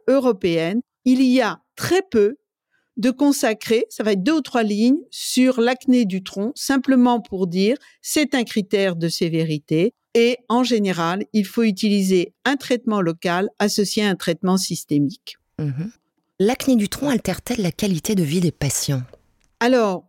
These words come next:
Speaker 1: l'acné du dos va altérer en général la qualité de vie des patients.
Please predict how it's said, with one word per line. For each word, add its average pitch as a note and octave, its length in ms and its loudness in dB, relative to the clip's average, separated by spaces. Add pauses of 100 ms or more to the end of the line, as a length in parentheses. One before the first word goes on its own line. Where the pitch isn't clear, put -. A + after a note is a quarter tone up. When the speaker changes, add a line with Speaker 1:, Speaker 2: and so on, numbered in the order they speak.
(100)
Speaker 1:
l'acné A3+ 460 -2
du E3+ 140 -8
dos C4+ 280 0
va A3+ 440 -2
altérer B3+ 500 0
en A3 80 2
général A3+ 800 2
la G3+ 140 0
qualité A#3 440 0
de F#3+ 80 -2
vie A3 120 -2
des G3+ 100 2
patients. G#3+ 720 -2